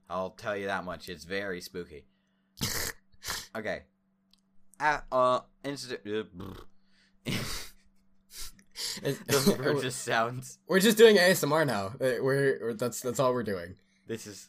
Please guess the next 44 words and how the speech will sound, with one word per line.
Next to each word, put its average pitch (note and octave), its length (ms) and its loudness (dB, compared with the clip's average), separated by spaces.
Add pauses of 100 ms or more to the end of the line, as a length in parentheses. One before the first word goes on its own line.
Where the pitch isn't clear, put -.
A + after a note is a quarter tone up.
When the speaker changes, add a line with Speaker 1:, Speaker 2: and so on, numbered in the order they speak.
(120)
Speaker 1:
uh, F2 240 -14 (840)
why G2 160 -12
are F2+ 60 -8
you E2 180 -12
open? D2 240 -16 (200)
Why F#2+ 220 -4
are F2+ 60 -6
you E2 140 -12
opening? C#2 240 -20 (180)
What F2+ 220 -10
is E2 100 -16
happening? C2+ 320 -16 (760)
Speaker 2:
What's G#2 200 -16
wrong? F2 320 -14
Speaker 1:
What? A#2+ 720 -2
Uh, G#2 300 -8
I G2 160 -2
lost G2+ 340 -6
it. G2 100 -12 (160)
Okay, F2+ 260 -10 (140)
everything's G2+ 280 -6
back. F#2 240 -6 (380)
Okay. F2+ 200 -10 (140)
Speaker 2:
<laughs> - 0 - (440)
What G#3 220 2
the G#3 80 2
fuck G3 240 -2
happened? D3 480 -2 (400)
Speaker 1:
I C3+ 100 -2
don't C#3+ 160 0
know. C3 340 0 (260)
Everything B2+ 380 -6
just A#2 280 -12
disappeared, G#2+ 560 -8
and A2 140 -6
I A2 40 -6
got A2 180 -4
it G2 80 -8
back A2 280 -4
real G2+ 240 -8
quick G2+ 360 -8
by F2 220 -6
doing F2+ 380 -12
something. D2+ 320 -14